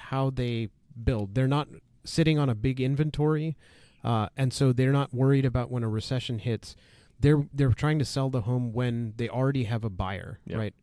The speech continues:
Speaker 1: Uh, or build a home when they already have a buyer,
Speaker 2: Yeah.
Speaker 1: which is a good way of doing this. Um, okay, so that being said, are they return their profitability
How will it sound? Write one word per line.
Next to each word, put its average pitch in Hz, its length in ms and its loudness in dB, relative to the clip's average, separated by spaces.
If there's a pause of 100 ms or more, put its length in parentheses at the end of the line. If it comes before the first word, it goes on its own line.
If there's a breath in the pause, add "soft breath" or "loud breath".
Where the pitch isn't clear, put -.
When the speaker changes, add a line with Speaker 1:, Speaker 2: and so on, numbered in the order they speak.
Speaker 1:
Uh, 127 80 0
or 127 100 2
build 160 280 6
a 143 80 4
home 127 180 -2
when 120 80 -4
they 113 80 -4
already 117 260 -4
have 101 140 -8
a 98 60 -12
buyer, 90 340 -12
Speaker 2:
Yeah. 113 80 -10
Speaker 1:
which 127 160 -6
is 127 80 2
a 123 60 2
good 143 220 0
way 139 200 2
of 110 220 -2 (260)
doing 107 300 -2
this. - 180 -20 (640 soft breath)
Um, 107 240 -4 (180)
okay, 123 160 -4
so 151 260 4
that 185 200 4
being 180 200 4
said, 131 360 0 (600 soft breath)
are 170 200 6
they 190 100 8
return 151 720 2 (320)
their 135 180 -2
profitability 135 840 0